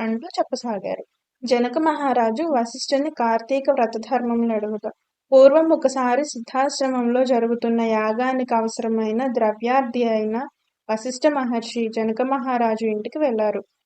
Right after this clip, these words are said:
జనకునితో యుక్త ప-, మర్యాదలు అందుకొని తను వచ్చిన విషయాన్ని ప్రస్తావించారు.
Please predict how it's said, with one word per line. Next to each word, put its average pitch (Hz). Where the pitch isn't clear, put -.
జనకునితో 262
యుక్త 233
ప-, -
మర్యాదలు 240
అందుకొని 247
తను 226
వచ్చిన 294
విషయాన్ని 240
ప్రస్తావించారు. 220